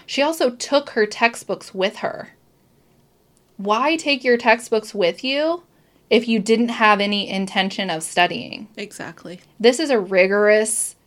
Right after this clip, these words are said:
Speaker 1: program, so she was probably constantly studying.
Speaker 2: Mm-hmm.
Speaker 1: So taking her textbooks, to me, is a real indication that she did not want to interrupt her studies.
Speaker 2: Yeah.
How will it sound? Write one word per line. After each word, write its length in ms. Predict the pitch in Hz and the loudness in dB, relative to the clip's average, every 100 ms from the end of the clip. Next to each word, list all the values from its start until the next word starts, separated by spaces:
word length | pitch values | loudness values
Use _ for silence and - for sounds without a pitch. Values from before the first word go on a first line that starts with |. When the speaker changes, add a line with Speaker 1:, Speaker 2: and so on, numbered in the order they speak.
| _ _ _ _ _ _ _ | _ _ _ _ _ _ _
Speaker 1:
program, 920 | - 202 170 196 240 254 277 285 277 - | -2 0 2 2 2 2 0 0 -4 -8
so 220 | - 208 | -6 -2
she 160 | 214 233 | 0 2
was 120 | 214 | 2
probably 520 | 214 185 196 208 220 214 | 2 -2 0 2 2 2
constantly 800 | - - 202 196 190 - 202 190 | -10 -2 0 0 -2 -8 -6 -8
studying. 680 | - - 190 220 262 277 302 | -6 -4 -2 -2 -2 -4 -8
Speaker 2:
Mm-hmm. 320 | 220 208 247 | -12 -8 -6
Speaker 1:
So 160 | 247 233 | 0 0
taking 320 | 277 311 320 | 0 -2 -2
her 120 | 214 | -2
textbooks, 640 | 208 285 - 185 170 - - | 0 -2 -2 -2 -2 -4 -10
to 100 | 175 | -8
me, 580 | 185 202 220 247 285 - | -4 -2 0 0 -4 -2
is 200 | 208 190 | 0 0
a 80 | 185 | 0
real 320 | 185 196 190 | 2 4 4
indication 640 | 196 190 175 175 170 175 175 | 2 -2 -2 -4 -4 -8 -4
that 220 | 156 - _ _ - | -6 -6 _ _ -10
she 520 | - 240 233 233 - _ _ _ _ - 170 | 0 2 2 -2 -12 _ _ _ _ -16 0
did 200 | 226 214 | 2 4
not 300 | 214 220 - | 2 0 0
want 360 | 208 214 - - | 0 0 -2 -8
to 380 | 214 208 202 196 | -6 -2 -2 -2
interrupt 460 | 190 185 180 180 | -2 2 2 0
her 100 | - | -8
studies. 640 | 143 180 185 - - - - | -4 0 -2 -2 -16 -20 -12
Speaker 2:
Yeah. 180 | 175 | -12